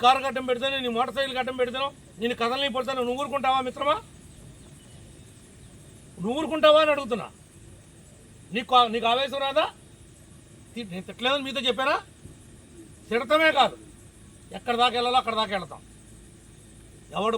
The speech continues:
పద్ధతి కోల్పోయినా, మంచితనంగా ఉన్నంతసేపు మంచితనంగా ఉంటాం,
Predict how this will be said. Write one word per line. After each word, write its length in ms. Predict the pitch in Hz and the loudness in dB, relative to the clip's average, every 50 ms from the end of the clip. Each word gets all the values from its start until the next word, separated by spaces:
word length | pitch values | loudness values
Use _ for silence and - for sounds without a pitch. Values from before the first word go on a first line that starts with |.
| 220 - | 0 -2
పద్ధతి 360 | 208 202 190 247 208 247 262 285 - - - - - - - - - - - - - | -2 -2 -2 -4 -2 -2 -4 -6 -6 -10 -20 -20 -20 -20 -20 -20 -20 -20 -16 -4 2
కోల్పోయినా, 480 | 226 233 254 185 208 214 185 147 120 - - - - - - - - - - - - - - - - - - - - - - - - - - | 2 2 4 4 0 -2 -2 -2 -6 -12 -18 -20 -20 -20 -20 -20 -20 -20 -20 -20 -20 -20 -20 -20 -20 -20 -20 -20 -20 -20 -20 -20 -20 -20 -14
మంచితనంగా 440 | - 185 180 196 208 247 247 254 247 247 | -12 -10 -8 -4 -4 -2 -2 -2 -2 -4
ఉన్నంతసేపు 360 | 254 262 - 269 277 311 311 294 | -4 -6 -4 -4 -4 -4 -2 -2
మంచితనంగా 400 | 277 247 269 294 285 269 254 247 220 | -2 -2 0 0 0 0 0 -2 -6
ఉంటాం, 200 | 180 151 127 | -6 -8 -12